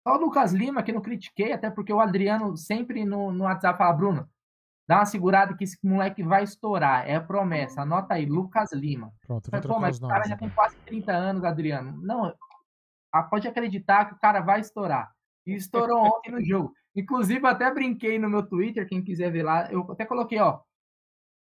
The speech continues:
Speaker 1: "Temos cinco jogos para montar o D V D do Lucas Lima." E ele já começou <laughs> voando, cara.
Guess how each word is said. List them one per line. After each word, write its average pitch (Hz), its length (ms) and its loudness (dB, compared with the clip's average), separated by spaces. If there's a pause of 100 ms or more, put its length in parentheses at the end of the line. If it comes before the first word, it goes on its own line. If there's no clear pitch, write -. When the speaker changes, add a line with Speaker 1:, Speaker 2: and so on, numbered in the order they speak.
(140)
Speaker 1:
"Temos 247 340 0
cinco 330 600 -2
jogos 202 680 2 (240)
para 214 180 6
montar 220 480 2
o 233 80 -2
D 220 220 -2
V 214 160 -2
D 208 180 -4
do 233 120 -6
Lucas 220 360 -2
Lima." 123 340 -8 (1160)
E 196 60 4
ele 247 160 4
já 254 160 4
começou 269 880 2
<laughs> - 20 -
voando, 220 760 0
cara. 101 260 -10